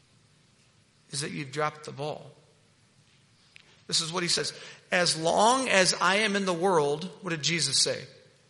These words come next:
"I am the light of the world." Has he left?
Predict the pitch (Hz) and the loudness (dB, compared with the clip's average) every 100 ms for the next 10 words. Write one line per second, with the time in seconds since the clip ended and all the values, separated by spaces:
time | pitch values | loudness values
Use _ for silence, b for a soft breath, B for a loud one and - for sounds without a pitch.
0 | _ - 165 247 185 143 135 135 139 139 | _ 0 2 4 0 -2 -6 -6 -6 -8
1 | 135 139 - - - _ _ _ _ _ | -10 -10 -12 -16 -20 _ _ _ _ _
2 | - 180 180 - 185 175 185 240 - | -6 0 2 2 0 0 0 0 -6